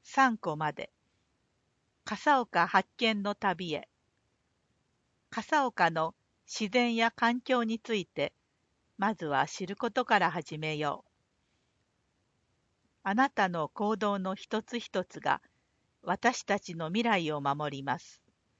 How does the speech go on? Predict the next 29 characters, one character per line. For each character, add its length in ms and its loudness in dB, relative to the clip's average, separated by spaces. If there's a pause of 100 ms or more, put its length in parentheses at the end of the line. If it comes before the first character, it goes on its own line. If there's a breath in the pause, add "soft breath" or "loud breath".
(640)
み 200 0
ん 100 -2
な 140 2
で 260 0 (500)
美 400 -6
し 140 -10
く 160 -6
豊 300 0
か 120 0
な 120 -2
自 180 -8
然 260 -2
を 120 -2
取 240 -4
り 40 -4
戻 280 -4
し、 260 -14 (500)
笠 360 2
岡 200 0
の 160 -4
環 300 0
境 340 2
を 60 0
守 380 -2
り 40 -6
ま 140 -4
し 160 -4
ょ 240 -2
う。 40 -20